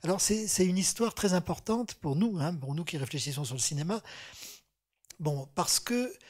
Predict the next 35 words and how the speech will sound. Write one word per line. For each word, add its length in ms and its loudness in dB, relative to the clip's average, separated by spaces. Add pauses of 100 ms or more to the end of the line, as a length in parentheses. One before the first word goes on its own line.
(340)
euh, 160 2
quand 140 2
Promio 580 2
a, 560 -2
a 60 -2
fait 180 -4
ça, 500 2 (460)
et 80 -2
qu'il 180 -2
a 60 2
vu 140 -2
le 80 0
résultat, 480 -4
puisqu'il 260 -8
développait 520 -2
et 20 0
il 160 -4
voyait 260 -6
les 80 -6
choses 300 -6
tout 80 -12
de 80 -6
suite, 400 -6 (580)
euh, 180 0 (300)
il 320 -4
a 160 -2
été 640 -4 (380)
troublé, 560 -8 (480)
troublé. 420 -16 (540)
Il 100 -10
a 60 -6
trouvé 200 -8
que 80 -6
c'était 280 -8
étrange. 680 -16